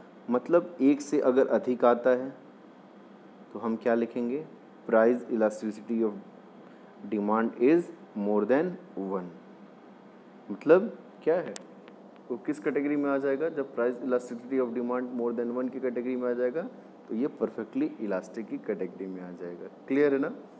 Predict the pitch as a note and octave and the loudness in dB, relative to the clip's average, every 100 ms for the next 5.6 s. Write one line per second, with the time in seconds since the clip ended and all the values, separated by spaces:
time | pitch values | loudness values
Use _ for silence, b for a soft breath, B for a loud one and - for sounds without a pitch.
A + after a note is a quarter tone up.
0 | - - A#2 G#2+ G#2+ - - D3 D3 D#3+ | -20 -10 -2 0 0 -4 -4 -4 -4 -8
1 | F#3 - A2+ G#2 G2 G#2+ A2+ D#3 F#3 - | -6 0 0 0 -2 -4 0 0 -2 -4
2 | G2 F#2 F2+ F2+ - - - - - - | -8 -8 -10 -12 -14 -18 -20 -20 -20 -20
3 | - - - B2 B2 C#3+ C#3 C#3+ C3+ C3+ | -20 -16 0 0 4 4 6 6 6 2
4 | D#3+ G#3+ - - - - - - - - | -2 -2 -8 -18 -20 -20 -20 -20 -20 -20
5 | - - - G2+ A2 | -20 -18 -8 -2 2